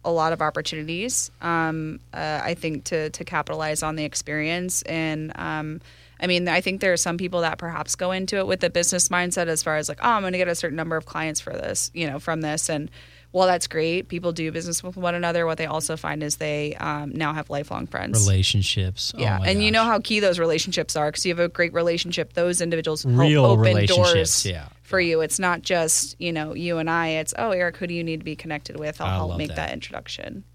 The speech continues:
Speaker 2: Okay, we'll, we'll ask one more very specific Leadership Jacks question before the second half, where we're gonna probably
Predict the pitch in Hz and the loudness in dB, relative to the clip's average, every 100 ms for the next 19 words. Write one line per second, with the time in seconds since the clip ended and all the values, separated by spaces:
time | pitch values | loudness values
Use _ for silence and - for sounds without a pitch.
0 | - 113 123 113 113 131 117 107 - 117 | -4 0 2 2 0 0 2 4 2 4
1 | 123 120 113 107 101 113 95 117 107 101 | 6 8 8 8 6 4 6 8 8 6
2 | - 104 - 107 104 92 - - - _ | 4 2 4 4 2 0 -6 -20 -20 _
3 | - 110 104 - 107 101 98 - - 95 | 2 6 6 6 4 4 4 4 4 4
4 | - 92 92 90 - 98 95 87 90 - | 4 4 4 4 4 4 4 4 4 0
5 | 90 90 87 - 104 87 | -2 -2 -4 -2 0 0